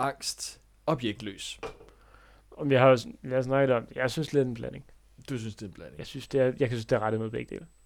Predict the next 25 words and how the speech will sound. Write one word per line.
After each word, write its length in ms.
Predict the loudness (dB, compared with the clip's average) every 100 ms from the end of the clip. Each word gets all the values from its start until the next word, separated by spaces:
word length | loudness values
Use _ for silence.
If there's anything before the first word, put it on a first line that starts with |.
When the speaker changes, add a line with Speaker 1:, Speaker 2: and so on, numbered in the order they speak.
| -20 -20 -20 -20 -20 _ -14 -6
Speaker 2:
Øhm, 500 | -4 -4 -8 -14 -18 -20 -20 _ _ -2
jeg 120 | 0 0
synes, 180 | 0
der 140 | 4 6
er 100 | 6
for-, 280 | 6 2 2
forskellen 580 | 4 6 6 4 0 2
ligger 200 | 0 -2
på, 380 | -2 -4 -4 -6 _ _ _ _ _ _ _ _ _ _ _
den 100 | 4
ene 260 | 6 6 4
er 120 | 2
en, 180 | 0 -4
sådan 160 | -6 -4
en 40 |
form 180 | -2 -4
for 160 | -6 -12
eksistentiel 680 | -10 -10 -10 -10 -4 -4 -4
angst. 400 | -8 -12 -18 -20 _
Sådan 440 | -14 -10 -8 -8 -10 -16 -20 -20 -20 -20 -20 _ _ -12
angsten 440 | -10 -10 -8 -2
ved 60 | 0
at 100 | 2
være, 320 | 2 2 0 -4 _ _ _ _
øh, 300 | -6 -6 -8